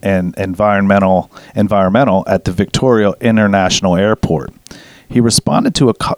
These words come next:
caller's complaint about strange patterns of circles and grids being woven over the British Columbia capital.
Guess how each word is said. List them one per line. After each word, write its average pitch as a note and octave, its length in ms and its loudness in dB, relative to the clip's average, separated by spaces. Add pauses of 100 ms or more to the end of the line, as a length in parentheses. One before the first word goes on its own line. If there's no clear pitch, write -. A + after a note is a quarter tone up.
(120)
caller's C3+ 400 0
complaint B2 640 -2
about F#2+ 440 -2
strange A#2 540 0
patterns F2+ 480 0
of E2+ 100 -8
circles - 680 -2 (200)
and G2 220 -2
grids G2+ 400 2
being F#2 400 2
woven F#2+ 420 2
over F2+ 220 2
the F2 100 0
British E2+ 300 0
Columbia F2 480 -2
capital. - 680 -4